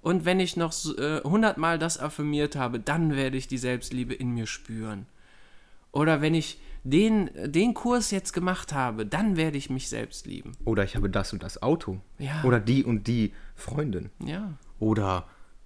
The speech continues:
Speaker 2: whatever. Ich bin, hab diese und diese Charaktereigenschaft. Oder ich hab das und das Studium abgeschlossen.
Speaker 1: Oder den Kontostand.
Speaker 2: Du läufst in einem Hamsterrad. Das ist absolut anstrengend. Was ist, wenn, wenn du denn nicht die Bestätigung bekommst? Rein angenommen, du fährst das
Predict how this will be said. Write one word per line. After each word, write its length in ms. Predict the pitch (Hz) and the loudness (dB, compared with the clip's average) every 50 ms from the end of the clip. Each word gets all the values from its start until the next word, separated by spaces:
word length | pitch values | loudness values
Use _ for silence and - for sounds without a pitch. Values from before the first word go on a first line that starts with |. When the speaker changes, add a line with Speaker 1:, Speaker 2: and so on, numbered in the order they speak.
| - | -6
Speaker 2:
whatever. 560 | - 110 - 120 202 226 196 113 95 90 - - | -6 -4 -2 0 0 0 0 0 -2 -4 -6 -6
Ich 180 | - - - | -6 -6 -2
bin, 300 | - 117 120 117 117 113 - - - - - - | 2 2 4 4 2 0 -2 -6 -14 -14 -10 -8
hab 200 | 110 107 - - | -8 -8 -2 0
diese 240 | 143 170 180 160 | 0 2 4 4
und 80 | 147 131 | 2 2
diese 320 | 123 139 135 135 135 127 | 2 2 2 4 4 2
Charaktereigenschaft. 920 | 123 - - 123 127 170 - - - - 67 - - - - 95 95 - - | 2 -2 -4 -2 -2 -2 0 -2 -4 -4 -4 -8 -10 -10 -10 -12 -12 -8 -4
Oder 160 | 101 104 107 | -2 0 0
ich 120 | 104 - - | 0 0 -2
hab 140 | 117 - - | -2 2 6
das 240 | 139 143 160 - | 6 6 6 4
und 80 | 143 147 | 0 2
das 200 | 135 135 135 - | 2 2 2 0
Studium 320 | - - 196 220 185 117 90 | 0 0 2 4 4 4 4
abgeschlossen. 460 | 80 - - 92 - - - - 135 | 2 0 -2 -8 -8 -8 -8 -4 -2
Speaker 1:
Oder 180 | - 147 156 151 | -2 0 0 0
den 220 | 151 175 185 196 | 2 2 2 2
Kontostand. 680 | - 220 370 370 311 269 - - 120 110 104 107 - - - - | 2 0 0 2 0 0 0 0 -4 -4 -4 -6 -10 -12 -6 0
Speaker 2:
Du 80 | - 110 | 2 6
läufst 300 | 110 131 160 190 - - | 8 8 8 6 4 2
in 80 | 131 | 2
einem 140 | 120 110 110 | 2 2 4
Hamsterrad. 500 | 170 202 - - 104 90 85 92 - - | 2 2 2 2 -2 -2 -2 -4 -8 -8
Das 100 | 95 - | -8 -8
ist 160 | 107 - - | -8 -6 -4
absolut 340 | - 151 - - 131 - - | -4 -4 -4 -4 -6 -2 0
anstrengend. 720 | 143 160 180 - - - 101 98 92 92 95 95 - - - - - - - - - - - - - | 0 0 0 0 -2 -4 -4 -4 -2 -2 -2 -4 -6 -8 -12 -12 -12 -12 -12 -14 -14 -16 -14 -8 -6
Was 140 | - 120 - | -6 -4 -2
ist, 160 | 135 113 113 | -2 0 4
wenn, 220 | 117 117 117 113 - - - - - - | 6 6 6 4 2 -2 -18 -14 -4 2
wenn 160 | - 113 117 | 4 4 6
du 60 | 107 | 6
denn 140 | 101 107 101 | 6 6 4
nicht 180 | 113 127 - - | 4 4 2 0
die 60 | 98 | 0
Bestätigung 460 | 107 98 - - 147 - 90 85 - | 0 0 0 -2 -2 -2 -4 -8 -8
bekommst? 440 | - - - 104 - - - - 107 107 | -10 -12 -12 -12 -12 -12 -10 -8 -2 0
Rein 120 | 113 110 | 2 4
angenommen, 320 | 95 113 117 117 113 107 | 4 6 6 8 8 6
du 60 | 104 104 | 6 4
fährst 280 | - - 110 101 - | 4 2 2 2 2
das 180 | 104 - - | 0 -2 -4